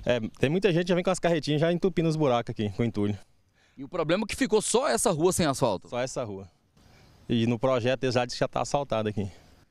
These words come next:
Speaker 2: Vamos caminhar um pouquinho mais? Você que mora lá na frente, é, conta pra gente, quando tá chovendo, como é que fica isso aqui?
Speaker 1: A rua aqui alaga todinho, fecha to-, tampa tudinho de água.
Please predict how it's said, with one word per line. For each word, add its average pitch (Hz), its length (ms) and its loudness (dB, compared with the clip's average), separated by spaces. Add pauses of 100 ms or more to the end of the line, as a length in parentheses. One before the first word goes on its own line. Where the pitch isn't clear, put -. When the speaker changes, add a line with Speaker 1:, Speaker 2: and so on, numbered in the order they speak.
(160)
Speaker 2:
Vamos 208 140 -12
caminhar 202 240 2
um - 20 2
pouquinho 135 260 -2
mais? 127 380 0
Você 113 260 -2
que 185 120 -4
mora 147 200 0
lá 139 140 0
na 147 100 -2
frente, 175 480 -2 (240)
é, 131 140 0
conta 254 300 0
pra 214 160 0
gente, 127 240 -2
quando 233 180 2
tá 262 100 0
chovendo, 139 640 0
como 165 160 0
é 196 60 0
que - 100 -2
fica - 220 -2
isso - 100 0
aqui? 90 260 0 (480)
Speaker 1:
A - 120 0
rua 131 180 0
aqui - 160 -2
alaga 143 260 2
todinho, 113 440 -2 (260)
fecha 127 240 -2
to-, 175 180 -4
tampa 147 300 -4
tudinho 175 240 -2
de 156 80 0
água. 113 260 -2